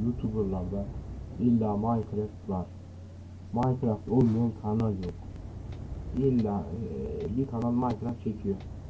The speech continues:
Belki Minecraft'ta, e, hardcore serim var şu an. Hardcore serimi bitirmeyi düşünüyorum. Belki son bir bölüm çekeriz. Üç veya dördüncü bölüm oluyor.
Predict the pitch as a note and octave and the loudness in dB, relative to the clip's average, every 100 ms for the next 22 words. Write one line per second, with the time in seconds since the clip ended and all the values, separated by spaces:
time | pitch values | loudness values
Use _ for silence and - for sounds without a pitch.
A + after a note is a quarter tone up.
0 | - - - - - - - - - - | -10 -8 -8 -8 -8 -8 -8 -8 -8 -8
1 | - - - - - - - - - - | -8 -10 -10 -12 -12 -12 -14 -14 -14 -14
2 | - - - - - - - C3+ C#3 - | -14 -12 -12 -12 -12 -8 8 8 8 4
3 | C#3+ C3+ C3 C3 B2 - B2+ A#2 G2 E2+ | 0 2 2 0 -2 0 0 2 2 -2
4 | D#2+ - F#2+ E2+ - - G#2+ C3+ - - | -4 -4 -6 -6 -6 -6 -2 -2 0 4
5 | C#3+ - C#3+ C3+ C3+ B2+ G#2+ - G#2 G2+ | 2 6 4 6 4 4 0 0 -2 0
6 | A#2 - - - B2 - - A#2+ A2+ G#2+ | -2 -2 -4 -2 -2 -2 -2 2 2 2
7 | F#2+ G2 - A2+ A2+ A#2 A2 - F#2 F2 | 0 -2 0 0 2 2 0 -2 -2 -2
8 | F#2 G2+ - - - - - - A2 G#2+ | -4 -8 -8 -8 -8 -8 -6 -2 0 -2
9 | - - A#3 A#3+ A3 G#3+ F#3+ F#3+ E3+ - | -6 -4 0 2 2 2 0 0 -2 -2
10 | G3+ G3 A2 G#2 - - - - - - | -2 0 0 0 -4 -12 -12 -10 -10 -10
11 | - - A#3 - A2 G2+ G#2 G#2 - G#2+ | -6 0 0 0 0 4 4 4 2 4
12 | G#2+ G2+ F2+ F2+ | 6 6 2 2